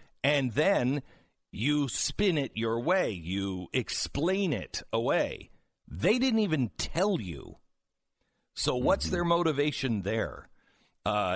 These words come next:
Speaker 1: and it, it's things like, um, you know, they keep ta-, saying that it was, you know, this aid was being withheld. Well, let me show you.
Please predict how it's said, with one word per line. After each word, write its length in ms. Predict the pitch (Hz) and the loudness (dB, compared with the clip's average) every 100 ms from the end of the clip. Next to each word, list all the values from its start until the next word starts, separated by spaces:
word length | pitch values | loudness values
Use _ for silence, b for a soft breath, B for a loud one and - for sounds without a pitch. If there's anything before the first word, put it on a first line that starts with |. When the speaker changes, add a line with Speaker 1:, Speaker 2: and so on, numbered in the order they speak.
| - | 0
Speaker 1:
and 220 | 131 123 | 0 0
it, 120 | 123 | 0
it's 240 | 143 131 - | -2 -2 -2
things 380 | 185 165 131 | 0 0 -2
like, 400 | 131 110 98 - | 0 0 -2 -4
um, 640 | 107 82 73 55 50 - - - | -4 -4 -6 -8 -10 -14 -12 -4
you 140 | 117 | -4
know, 180 | 87 87 | -2 -2
they 180 | 101 110 | -4 -4
keep 280 | 123 113 | -6 -4
ta-, 320 | - 120 117 104 | 0 0 0 -2
saying 340 | 120 107 104 | -2 -2 -2
that 140 | 87 | -4
it 120 | 85 73 | -4 -4
was, 280 | 87 - B B B - | -6 -6 B B B -6
you 100 | 85 | -4
know, 140 | 80 | -4
this 200 | 92 - - | -6 -6 -2
aid 340 | 147 151 139 | 0 0 -2
was 220 | 120 107 | -2 -4
being 320 | 87 92 82 | -4 -2 -2
withheld. 600 | 73 60 131 143 113 107 - b b b b _ _ | -4 -4 0 0 0 -4 -10 b b b b _ _
Well, 280 | - 104 110 | -6 -2 0
let 140 | 131 151 | 2 2
me 60 | |
show 200 | - 127 | 0 -2
you. 320 | 101 - 50 | -2 -6 -12